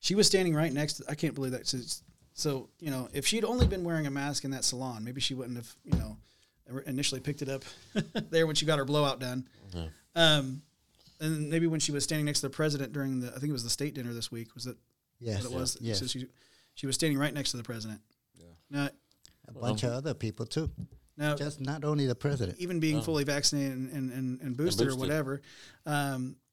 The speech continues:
Speaker 1: from what I understand, that doesn't protect, doesn't protect you, especially if you're elderly.
Speaker 2: No,
Speaker 1: And I, I know
Speaker 2: no.
Speaker 1: that our, our former Vice President,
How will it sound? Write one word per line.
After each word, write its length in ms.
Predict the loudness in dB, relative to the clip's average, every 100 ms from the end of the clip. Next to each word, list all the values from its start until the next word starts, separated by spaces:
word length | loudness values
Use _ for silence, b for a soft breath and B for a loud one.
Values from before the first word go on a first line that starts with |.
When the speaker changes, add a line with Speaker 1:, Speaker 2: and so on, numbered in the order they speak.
| _
Speaker 1:
from 120 | -2
what 100 | 2
I 40 | 4
understand, 600 | 4 2 2 2 2 0
that 200 | 0 2
doesn't 280 | 2 2 0
protect, 380 | -2 -2 -2 -6
doesn't 300 | -4 -2 -2
protect 280 | -2 -2 -2
you, 40 |
especially 320 | -2 0 0
if 80 | -2
you're 80 | 0
elderly. 400 | 0 0 -4 -12 b b b 0
Speaker 2:
No, 80 | 2
Speaker 1:
And 200 | 4 4
I, 80 | 2
I 20 | 4
know 100 | 4
Speaker 2:
no. 60 | 6
Speaker 1:
that 120 | 4
our, 280 | 4 2 0
our 160 | 0 0
former 200 | 2 4
Vice 200 | 4 4
President, 480 | 4 2 4 0